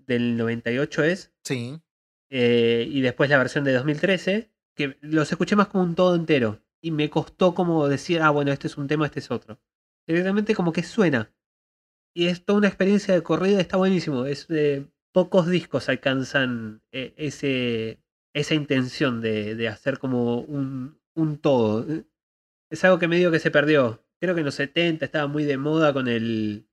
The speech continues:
Speaker 1: hab-, había una cultura que se llamaba la cultura del disco, una cosa así, en Estados Unidos, que era como hacer L Ps largos, que eran como un solo tema.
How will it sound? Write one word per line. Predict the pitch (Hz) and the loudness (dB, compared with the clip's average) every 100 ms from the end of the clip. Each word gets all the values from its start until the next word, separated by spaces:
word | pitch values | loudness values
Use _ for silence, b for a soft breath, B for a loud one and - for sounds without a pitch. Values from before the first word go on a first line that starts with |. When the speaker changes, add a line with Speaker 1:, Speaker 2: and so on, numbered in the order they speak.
| _ 139 | _ -4
Speaker 1:
hab-, | 135 143 | -2 0
había | 139 160 | 2 2
una | 165 151 | 2 0
cultura | - 135 131 156 156 147 | 0 -2 0 2 4 4
que | 135 | 2
se | 113 | -4
llamaba | 127 127 135 | -4 -2 0
la | 120 110 | -2 -4
cultura | 117 139 135 | -6 -4 -2
del | 123 | -2
disco, | 139 139 - | -2 -4 -6
una | 127 | -8
cosa | 123 139 | -6 -8
así, | 127 151 147 156 165 | -8 -4 0 0 -2
en | 131 | -4
Estados | 120 143 135 - | -2 0 0 -2
Unidos, | 139 156 160 - | 0 2 2 0
que | 139 | -2
era | 127 127 | -2 -2
como | 127 120 | -2 -4
hacer | 110 143 | -2 -2
L | 139 139 | 0 -2
Ps | 135 143 | -2 -4
largos, | 139 143 143 147 156 160 - _ - | 0 2 4 4 4 2 -6 _ -4
que | 127 | -2
eran | 131 | -2
como | 127 120 | -2 -4
un | 127 131 | -4 -4
solo | - 139 131 | -4 -2 0
tema. | 120 107 101 | -2 -2 -6